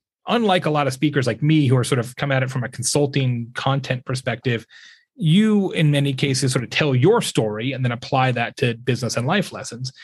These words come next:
I said, "So you've been basically telling this story for forty-five years." Like, "Yes."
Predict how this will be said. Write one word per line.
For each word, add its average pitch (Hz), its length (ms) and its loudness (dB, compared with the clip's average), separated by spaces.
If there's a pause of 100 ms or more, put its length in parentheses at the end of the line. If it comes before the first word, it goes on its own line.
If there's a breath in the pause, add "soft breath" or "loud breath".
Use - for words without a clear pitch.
(200 loud breath)
I 143 40 -4
said, 135 180 2
"So 135 60 4
you've 180 200 4
been 156 140 2
basically 131 400 0
telling 180 340 0
this 127 120 2
story 123 320 -2
for 131 140 -4
forty-five 117 580 -4
years." 190 380 -4
Like, - 180 -14
"Yes." - 320 -10